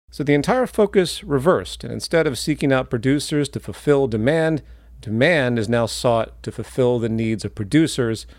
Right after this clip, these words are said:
to keep the power system and, again, the cyclical consumption system going.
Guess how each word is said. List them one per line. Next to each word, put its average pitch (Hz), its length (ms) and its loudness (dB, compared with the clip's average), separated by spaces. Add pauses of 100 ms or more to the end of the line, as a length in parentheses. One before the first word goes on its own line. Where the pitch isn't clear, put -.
(160)
to 113 100 -6
keep 131 380 -2 (140)
the - 80 -10
power 151 400 0
system 120 580 -4
and, 127 300 -2
again, 113 320 0
the 113 80 0
cyclical 117 440 -4
consumption 104 600 -6
system 98 400 -8
going. 98 380 -2